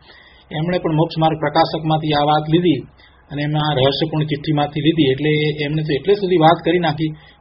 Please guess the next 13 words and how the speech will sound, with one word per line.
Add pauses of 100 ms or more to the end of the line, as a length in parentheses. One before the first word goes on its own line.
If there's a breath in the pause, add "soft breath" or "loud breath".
કે
આ
અનુભવ,
અનુભવ
બધા
જે
કરે
છે
ને
ભાઈ, (220)
એ (580 soft breath)
પણ
કંઈ,